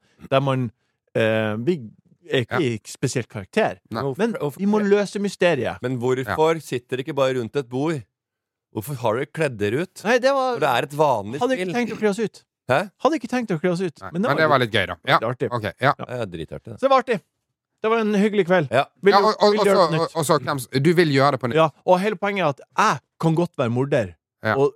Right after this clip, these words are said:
Speaker 1: og det har ikke noe jeg, hvis jeg er morderen,
Speaker 2: Ja.
Speaker 1: så vil jeg gjerne finne ut av det.
Speaker 2: Ja, ok,
Speaker 1: Jeg er
Speaker 2: du
Speaker 1: interessert i å finne ut om, så
Speaker 2: Ja,
Speaker 1: den som
Speaker 2: altså,
Speaker 1: kan
Speaker 2: den
Speaker 1: finne ut lø-, ø-, ø-, løsninga,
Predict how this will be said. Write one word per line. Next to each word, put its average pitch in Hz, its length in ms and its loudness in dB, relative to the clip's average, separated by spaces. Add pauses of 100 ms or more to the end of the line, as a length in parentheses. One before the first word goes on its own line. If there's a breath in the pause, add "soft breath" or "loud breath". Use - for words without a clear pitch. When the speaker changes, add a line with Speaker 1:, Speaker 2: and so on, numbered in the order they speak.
(100)
Speaker 1:
og 147 120 4
det 156 60 -2
har 170 140 -4
ikke - 160 -6
noe 151 260 0
jeg, 180 180 0 (180)
hvis 160 200 -2
jeg 175 360 0
er 139 40 0
morderen, 151 480 0
Speaker 2:
Ja. 104 180 -2 (100)
Speaker 1:
så - 160 -2
vil 269 100 -2
jeg 104 140 0
gjerne 104 100 -8
finne 147 200 0
ut - 100 -10
av 95 100 -4
det. 104 100 -14 (800)
Speaker 2:
Ja, 143 120 6
ok, 135 60 -2
Speaker 1:
Jeg 156 100 0
er 220 80 4
Speaker 2:
du - 60 2
Speaker 1:
interessert 233 380 2
i 151 40 -4
å 127 40 -10
finne 156 220 -2
ut 143 100 -6
om, 120 380 -2
så 160 100 0
Speaker 2:
Ja, 117 120 2
Speaker 1:
den 120 100 2
som 120 80 0
Speaker 2:
altså, 160 80 -8
Speaker 1:
kan 170 140 2
Speaker 2:
den 120 160 2
Speaker 1:
finne 214 240 0
ut - 140 -8 (100)
lø-, 151 180 -4
ø-, 127 240 -4
ø-, 131 300 -2
løsninga, 165 420 -4